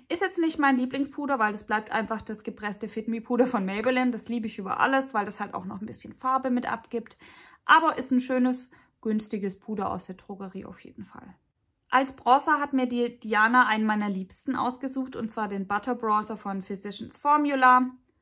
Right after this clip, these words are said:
Ich muss einmal riechen. Oh.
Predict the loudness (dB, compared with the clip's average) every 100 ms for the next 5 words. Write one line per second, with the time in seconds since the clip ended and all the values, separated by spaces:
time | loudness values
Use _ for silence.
0 | _ _ _ _ _ _ _ _ _ _
1 | _ _ -14 -8 -4 -4 -6 -8 -8 -10
2 | -12 -16 -20 -20 _ _